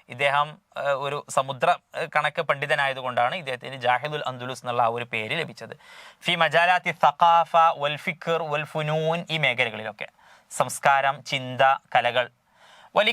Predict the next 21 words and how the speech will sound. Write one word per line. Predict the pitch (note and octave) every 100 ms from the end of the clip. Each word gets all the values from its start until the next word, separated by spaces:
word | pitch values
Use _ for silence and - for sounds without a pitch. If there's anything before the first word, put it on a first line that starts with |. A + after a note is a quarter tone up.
| B3
കസറത്തി | A#3+ C4 B3+ G#3+
അമാലിഹി, | G#3 G#3+ G#3+ F#3+ D3+ - _ C#3
ജാഹിദിനെ | D3 D#3 E3+ E3+
പോലെ | F3 E3+
ധാരാളം | D#3+ D#3+ F3 F3+ D#3+
ഗ്രന്ഥങ്ങളും | E3 E3+ G3 G#3 F#3
ഇദ്ദേഹത്തിനുണ്ട്, | E3+ E3+ E3 E3 D#3+ D#3+ -
അതുകൊണ്ടാണ് | D3 E3 D#3 C#3+ D#3+ B3+ - _ _ C#3
ആ | D3 -
പേര് | B2+ B2+ B2
നൽകിയത്. | A#2 - - - _ _ - - - - -
വ | F3+
മുഅല്ലഫാത്തിഹി, | F#3 - G3 G3 G3 F3+ E3+ D#3+
ഇദ്ദേഹത്തിന്റെ | D#3+ E3 E3 D#3
ഗ്രന്ഥങ്ങളും, | D#3 D#3+ D#3+ D3+
അല്ലത്തി | D3+ D#3+ C#3+ C3
സാദത്ത് | D3+ E3 F3 F3+ F3 D#3+
അലൽ | D#3+ D#3 - E3+
അർബഇമിഅ | F#3+ D#3 F3+ F#3 E3+ E3 E3 D3+ D3
കിതാബിൻ, | C#3+ - C3 A2+ A2+ G#2 _ _ _ _ D3+ D#3 E3 D#3+
നാനൂറ് | D#3+ G3+ A#3 A#3 A#3+ B3